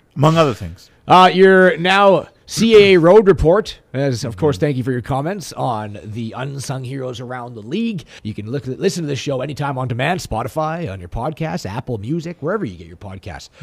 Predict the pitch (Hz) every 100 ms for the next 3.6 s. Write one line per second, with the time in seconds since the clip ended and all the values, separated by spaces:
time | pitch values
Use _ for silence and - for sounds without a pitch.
0 | 98 113 151 160 92 107 123 131 117 87
1 | 135 78 - - 156 165 131 135 143 160
2 | 147 117 127 131 - - 143 185 - 160
3 | 139 - 127 110 104